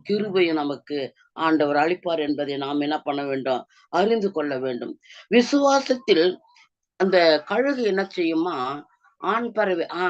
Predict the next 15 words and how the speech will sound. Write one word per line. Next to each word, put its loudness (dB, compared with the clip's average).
ஆண் -2
கழுகுக்கு -4
சொல்லுமா, -6
so -2
அது 0
என்ன 0
செய்யுமா, -2
அது 2
அதுக்கு 0
காட்டும். -2
இந்த -2
பெண் -2
பறவை 4
என்ன 4
செய்யுமா, 2